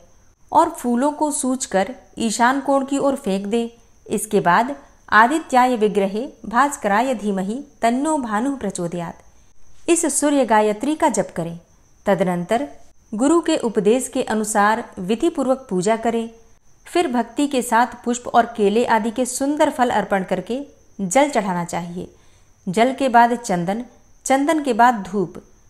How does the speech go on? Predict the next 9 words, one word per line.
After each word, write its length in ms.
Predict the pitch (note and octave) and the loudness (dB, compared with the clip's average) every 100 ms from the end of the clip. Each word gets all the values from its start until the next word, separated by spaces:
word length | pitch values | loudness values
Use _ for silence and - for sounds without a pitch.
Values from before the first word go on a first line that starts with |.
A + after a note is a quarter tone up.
| - F#3 | -14 -4
धूप 260 | A#3+ C#4+ | 0 0
के 180 | - C4 | 0 2
बाद 200 | A#3 G#3+ | 4 4
दीप, 520 | F3+ F#3 A3+ C4 C4 _ _ _ G3 | 0 -4 -4 -8 -14 _ _ _ -2
दीप 360 | A3 D#4+ D#4+ - | 2 2 0 -4
के 80 | |
पश्चात 520 | B3+ G#3+ G#3+ G#3+ A3+ A3 | -2 -2 2 4 4 0
नैवेद्य 520 | F#3+ F3 F3 F3 B3 - | -2 0 -2 -4 -10 -4
तथा 240 | A#3+ B3+ | -2 -2